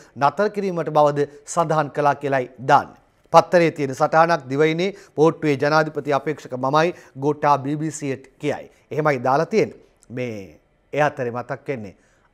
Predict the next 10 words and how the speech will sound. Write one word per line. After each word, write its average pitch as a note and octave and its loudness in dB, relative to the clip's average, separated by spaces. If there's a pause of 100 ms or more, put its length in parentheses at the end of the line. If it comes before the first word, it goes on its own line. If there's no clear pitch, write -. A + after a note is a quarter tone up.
(120)
අගෝස්තු E3 -2
එකොළහ E3 0 (460)
නම් C#3+ -6
කරනවා E3+ -4
කියලා C#3+ -4
කිව්වා. D#3 -6 (240)
එතකොට C3 -10 (600)
දැම්ම C#3+ 0 (400)
නම් C3 -4
වෙලාද? D3+ 2